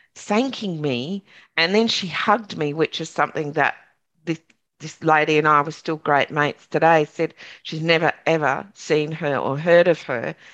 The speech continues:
touching a white woman, because sh-, they all see what we do, what we are,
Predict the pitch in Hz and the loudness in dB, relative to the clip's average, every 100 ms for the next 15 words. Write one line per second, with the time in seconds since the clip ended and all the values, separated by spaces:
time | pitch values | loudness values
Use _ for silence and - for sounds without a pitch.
0 | _ - - 127 - 185 165 143 139 - | _ -6 -2 -2 -2 -6 -2 2 4 2
1 | 151 147 151 147 147 - 165 - - - | -2 -6 -6 -8 -10 -6 -8 -8 -20 -20
2 | - - - 160 151 165 170 151 - - | -10 -10 0 4 6 6 4 0 -8 -4
3 | 156 143 143 160 147 - 156 170 160 - | -2 -2 -6 0 2 2 2 2 0 -6
4 | - 196 247 147 131 _ 165 143 - 160 | -6 -2 -2 -2 -10 _ 0 0 2 0
5 | 165 214 196 135 | 2 2 2 -2